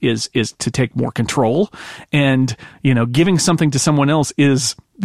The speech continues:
giving up control, essentially. But I think that it's part of the,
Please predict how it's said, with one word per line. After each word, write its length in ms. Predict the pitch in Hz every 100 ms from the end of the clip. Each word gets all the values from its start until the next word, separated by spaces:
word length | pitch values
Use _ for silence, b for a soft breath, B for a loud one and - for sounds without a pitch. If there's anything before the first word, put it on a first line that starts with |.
| 135
giving 320 | 131 139 139
up 180 | 123 -
control, 600 | 123 110 123 101 - -
essentially. 640 | - - 117 - 113 127 120
But 160 | 143 123
I 120 | 131
think 260 | 117 143 135
that 180 | 127
it's 140 | 117 -
part 260 | - 123
of 60 | 113
the, 180 | 110